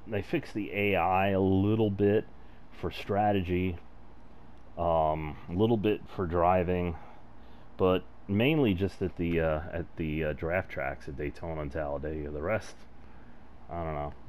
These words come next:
It's kinda like whatever they did there, they carried over, and some tracks, it's just, they do stupid things, uh, since then. But anyway,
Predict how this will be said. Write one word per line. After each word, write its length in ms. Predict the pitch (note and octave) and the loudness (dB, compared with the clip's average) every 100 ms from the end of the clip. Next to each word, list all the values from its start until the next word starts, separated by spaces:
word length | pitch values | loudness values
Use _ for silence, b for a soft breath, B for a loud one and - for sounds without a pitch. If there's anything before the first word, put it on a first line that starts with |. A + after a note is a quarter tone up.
| F2+ | -12
It's 100 | F2 | -10
kinda 220 | - F#2 F2 | -2 2 4
like 180 | E2+ | 4
whatever 240 | E2 F#2 F#2 | 4 2 2
they 120 | F2 | 2
did 220 | E2+ E2+ | 2 2
there, 320 | E2 E2+ F2 | 4 4 4
they 140 | E2 D#2 | 4 0
carried 400 | - E2 E2+ D#2 | -2 -2 0 2
over, 420 | E2+ E2 D#2+ D#2+ | 4 2 0 -2
and 140 | D2+ - | -4 -8
some 240 | F#2 F2 | -6 -6
tracks, 420 | - F2+ E2 - | -4 -4 -6 -8
it's 140 | D2+ - | -12 -10
just, 240 | D2 - - | -10 -10 -10
they 120 | - E2 | -6 -4
do 160 | D#2 | -4
stupid 440 | - - D#2+ - - | -6 -6 -6 -8 -8
things, 240 | D#2+ D2+ - B B B B B B B B - - - - - | -8 -8 -10 B B B B B B B B -14 -14 -14 -14 -6
uh, 540 | - C3+ A2 F#2 E2 - | 0 2 2 0 -2 -6
since 320 | - F2 C#2+ | -6 -8 -6
then. 260 | C#2 C#2+ E2 - | -6 -6 -8 -4
But 240 | F2 D#2+ - B B B B - - B B B B B | -2 -2 -4 B B B B -14 -14 B B B B B
anyway, 520 | - G#3 D#3+ D#3+ C#3 | 6 10 10 10 6